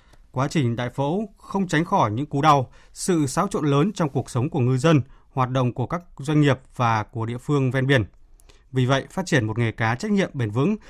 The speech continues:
cần phải chấp nhận đau một lần để vươn ra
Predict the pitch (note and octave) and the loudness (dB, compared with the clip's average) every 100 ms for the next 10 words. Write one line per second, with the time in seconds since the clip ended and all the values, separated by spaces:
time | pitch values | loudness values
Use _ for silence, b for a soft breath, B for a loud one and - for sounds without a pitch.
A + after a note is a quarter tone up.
0 | B - D#3+ C#3 A#2+ A3+ G#3+ E3+ - D3+ | B 0 2 2 0 0 2 0 -2 0
1 | D#3+ C#3+ A#2+ B2+ G#2 - b b C3 A2 | 2 2 4 4 2 -4 b b -2 -2
2 | F#2 C3+ C3+ B2 C#3 B2+ | 0 0 0 0 0 0